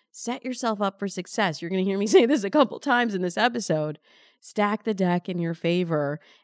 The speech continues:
and just being in a different body positioning really could help impact the chemistry on your dates. All right, I will help you. I will give you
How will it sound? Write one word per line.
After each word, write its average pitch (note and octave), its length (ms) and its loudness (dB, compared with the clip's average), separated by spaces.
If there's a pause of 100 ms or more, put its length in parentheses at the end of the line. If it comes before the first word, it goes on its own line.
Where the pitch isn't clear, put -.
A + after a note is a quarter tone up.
(100)
and E3 460 0 (540)
just G#3 480 -4
being A3 340 -2
in F3+ 200 -4
a E3+ 100 -2
different F#3 500 -6
body E3 280 -2
positioning C#3+ 640 -10 (280)
really F#3 400 -2
could F3+ 180 -6
help D#3 340 -6
impact C#3+ 640 -4
the C#3+ 260 -8
chemistry D3 760 -8 (440)
on D3+ 140 0
your C#3+ 100 0
dates. - 400 -10 (1400)
All A3 240 0
right, B3+ 400 2
I G3+ 140 4
will A3+ 140 2
help C#4 320 4
you. G#3 120 2
I F3+ 140 2
will G3+ 140 0
give C#4 300 -4
you G3 500 2